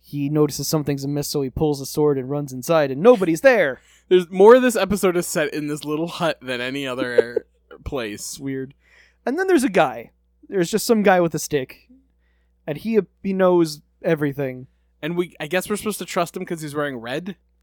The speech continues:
Speaker 1: He is dressed in the Kells colors, which is smart. He claims to be the only one left. Everybody else is dead or fled. We're pretty sure he said fled, but it one hundred percent sounded like he said everyone else is dead.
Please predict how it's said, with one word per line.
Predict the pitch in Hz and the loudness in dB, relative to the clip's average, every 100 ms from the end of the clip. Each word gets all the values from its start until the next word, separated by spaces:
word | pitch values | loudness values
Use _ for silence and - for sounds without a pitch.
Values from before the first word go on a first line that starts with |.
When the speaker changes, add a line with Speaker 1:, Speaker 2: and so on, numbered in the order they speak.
| _ _ _ _ | _ _ _ _
Speaker 1:
He | 160 185 | -4 0
is | 214 175 | 0 0
dressed | 190 175 170 | 0 0 -2
in | |
the | 160 | -4
Kells | - 151 | -2 -2
colors, | - 123 120 - | -4 -10 -10 -8
which | 147 160 | -6 -6
is | 147 143 _ _ _ | -8 -12 _ _ _
smart. | - 208 175 139 - | -8 -2 -2 -2 -10
He | - 196 190 | -6 -6 -4
claims | 214 214 196 | -4 -2 -6
to | 190 | -6
be | 190 196 190 _ _ _ _ _ _ _ _ _ | -6 -6 -10 _ _ _ _ _ _ _ _ _
the | 170 | 0
only | 175 175 | 0 2
one | 170 160 | 0 0
left. | 160 - - | -2 -2 -4
Everybody | 156 160 165 | -2 0 0
else | 165 165 - - - | 0 -2 -6 -12 -8
is | 147 135 | -8 -6
dead | - 156 175 190 180 | -4 -2 -2 -4 0
or | 165 | 0
fled. | - - 165 147 139 - - | 0 -4 -2 -2 -6 -12 -14
We're | - | -8
pretty | 285 254 | -6 -4
sure | 262 226 | -6 -6
he | 208 | -6
said | - 160 | -4 -6
fled, | - 165 135 127 _ _ _ _ | -4 -6 -6 -8 _ _ _ _
but | 160 160 | -6 -4
it | 160 | -2
one | 208 190 | -2 0
hundred | 190 | -2
percent | 180 - 170 - | -4 -4 -6 -4
sounded | 170 151 | -2 -2
like | 151 143 | -4 -6
he | |
said | 139 143 | -8 -6
everyone | 165 165 165 | -4 0 0
else | 160 | 0
is | 151 | -4
dead. | - 139 123 | -8 -8 -8